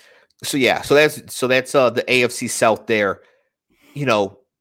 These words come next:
much more competitive than we thought. It was cool that the Jags ended up winning it. You know, we had a, um, uh,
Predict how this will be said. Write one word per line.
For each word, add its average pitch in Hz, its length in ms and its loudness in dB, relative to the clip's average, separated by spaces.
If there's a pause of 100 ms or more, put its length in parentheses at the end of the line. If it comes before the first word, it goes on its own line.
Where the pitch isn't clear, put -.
(160)
much 143 260 0
more 170 100 0
competitive 120 460 -4
than 120 100 -2
we 113 100 -4
thought. 113 380 2
It 123 40 -4
was 117 160 -6
cool 143 360 0
that - 120 -8
the 113 80 -6
Jags 110 400 -2
ended 107 160 -6
up 104 140 -2
winning 101 300 -8
it. 104 160 -4
You 104 100 -6
know, 101 100 0
we 95 100 -4
had 110 240 0
a, 101 180 0
um, 95 360 0 (640)
uh, 90 400 -2